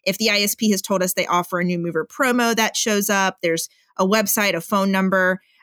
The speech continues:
Um, so they can share those digitally or print them and hand them to their client. Um, but there's more than just the broadband property report. For example, if they are the agent listing the home, they can, and it's one of our Fiber Homes Pro partners has certified the address,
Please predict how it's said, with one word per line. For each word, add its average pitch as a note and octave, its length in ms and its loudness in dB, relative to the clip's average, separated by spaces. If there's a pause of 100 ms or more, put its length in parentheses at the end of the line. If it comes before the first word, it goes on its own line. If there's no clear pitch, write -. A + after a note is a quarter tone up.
Um, F3 220 0
so A#3+ 120 0
they C4 140 2
can C#4+ 160 -2
share A3+ 240 2
those F#3 240 2
digitally F#3+ 560 2
or F#3 180 0
print F3+ 280 -4
them E3 160 -4
and E3+ 100 -6
hand E3 260 -2
them E3 140 -6
to - 140 -10
their D3+ 160 -6
client. G3 500 0 (420)
Um, F#3+ 300 2
but A#3 120 2
there's C4+ 180 0
more D#4+ 180 2
than C4 160 4
just B3+ 260 2
the B3+ 60 0
broadband G3 440 0
property F3+ 360 -2
report. E3+ 500 -2 (800)
For A#3+ 100 0
example, A#3+ 380 2
if G#3 120 0
they B3 140 2
are C#4+ 140 2
the A#3 200 2
agent G#3 360 0
listing G#3 540 -2
the C#4+ 100 2
home, C#4 400 0 (120)
they G#3+ 200 2
can, G#3 420 0
and G3 100 0
it's - 300 -2 (120)
one G#3+ 180 2
of G#3 60 0
our F#3+ 120 2
Fiber F#3 300 0
Homes F#3+ 240 -2
Pro F3 200 0
partners F#3+ 440 -2
has F3 180 -2
certified F3 440 0
the E3+ 120 0
address, D#3+ 480 -4